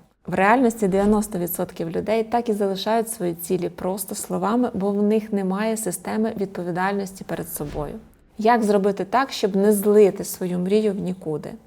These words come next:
Встановити механізм, який не дозволить вам відступити. Ось чотири кроки, які дійсно будуть гарантувати вам результат. Перше.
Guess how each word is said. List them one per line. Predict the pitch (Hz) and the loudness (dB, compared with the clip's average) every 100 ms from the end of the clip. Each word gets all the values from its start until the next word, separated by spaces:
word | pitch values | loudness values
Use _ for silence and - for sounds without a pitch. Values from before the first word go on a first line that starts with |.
| - - - - | -20 -20 -20 -10
Встановити | - 208 208 214 220 226 | -2 2 4 6 6 6
механізм, | 247 254 262 240 208 202 - | 2 2 4 4 4 2 -4
який | 190 202 202 220 | -2 -2 2 2
не | 196 208 247 | 4 4 4
дозволить | 247 220 185 185 214 240 226 | 4 2 0 2 4 2 0
вам | 185 196 | -4 -2
відступити. | 185 180 - 165 - 151 - 202 _ _ - | -4 -6 -8 -12 -6 -8 -8 -20 _ _ 4
Ось | 220 233 | 4 6
чотири | 226 220 196 | 4 2 2
кроки, | 185 202 254 277 285 | 2 6 6 6 2
які | 190 202 196 214 214 208 | 4 4 4 8 8 8
дійсно | 170 175 220 240 220 175 | -4 2 4 4 2 -2
будуть | 165 202 185 180 | 2 4 4 0
гарантувати | 175 175 165 170 185 233 208 | -2 -2 -2 -2 0 0 0
вам | 180 175 | -4 -4
результат. | 180 185 165 - - - - - - - - | -4 -4 -6 -8 -10 -12 -20 -20 -16 -10 -2
Перше. | - 185 175 - | 6 6 4 -6